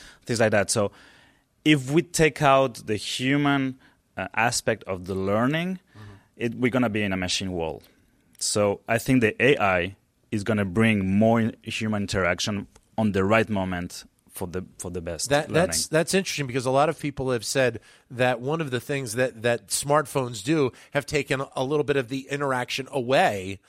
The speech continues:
Speaker 2: because we're so used now to just texting somebody instead of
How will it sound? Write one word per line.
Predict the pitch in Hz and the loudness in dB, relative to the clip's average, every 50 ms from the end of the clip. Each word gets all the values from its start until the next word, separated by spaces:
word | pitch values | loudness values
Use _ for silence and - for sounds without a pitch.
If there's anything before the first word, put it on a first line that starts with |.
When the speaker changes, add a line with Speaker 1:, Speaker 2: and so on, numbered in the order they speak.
| _ _ _ _ _ _ - | _ _ _ _ _ _ -4
Speaker 2:
because | - 151 - - 151 143 143 147 139 - - - - _ _ _ _ - | -4 -4 0 4 4 6 6 4 2 -2 -6 -8 -10 _ _ _ _ -4
we're | 143 147 | -4 -2
so | - - - 151 | -2 0 0 0
used | 143 135 139 147 - - | 0 0 -2 -4 -4 0
now | 143 135 131 135 131 123 | 0 2 2 2 0 -2
to | - - 156 | -2 -6 -8
just | - _ - 147 139 - - - | -8 _ -6 -6 -6 -6 -4 -6
texting | - 185 190 - - - 151 135 120 | -4 -4 -6 -6 -6 -6 -6 -4 -2
somebody | - 135 123 110 110 104 107 117 | 0 -2 0 0 -2 -6 -6 -8
instead | 120 123 117 - - 143 131 127 | -10 -8 -6 -2 0 2 2 2
of | 127 117 - | 0 -2 -4